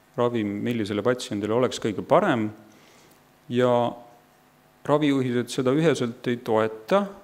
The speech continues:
aga nad ei ka keela ravimi, ravimivalikud. Et siin on hea tutvuda väiksemate uuringutega, kus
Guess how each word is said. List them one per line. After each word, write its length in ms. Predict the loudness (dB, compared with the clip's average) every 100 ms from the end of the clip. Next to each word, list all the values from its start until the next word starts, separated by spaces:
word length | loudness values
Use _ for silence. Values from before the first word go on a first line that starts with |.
| -8
aga 240 | -2 -2 0
nad 140 | 0 0
ei 80 |
ka 80 | -2 -2
keela 460 | 0 2 4 4 2 -2 -18 -20 -20 -20 _ -2
ravimi, 480 | 0 0 0 -2 -4 -4 -4 -6 -8 -8 -2
ravimivalikud. 1120 | 0 0 0 2 2 2 0 -4 -6 -6 -10 -18 -20 _ _ _ _ _ -20 -20 -20 -20 -20 _ _ _ -4
Et 260 | -4 -4 -12
siin 420 | -8 -2 0 0 -2 -4 -10 -14 -4
on 220 | 0 2
hea 220 | 4 4 6
tutvuda 540 | 4 2 2 4 4 0 -8 -18 -8 2
väiksemate 600 | 2 4 2 0 0 0
uuringutega, 720 | 2 2 0 -2 -4 -4 -4 -6 -12 -14 -14 -14 -20 -6
kus 320 | -4 -4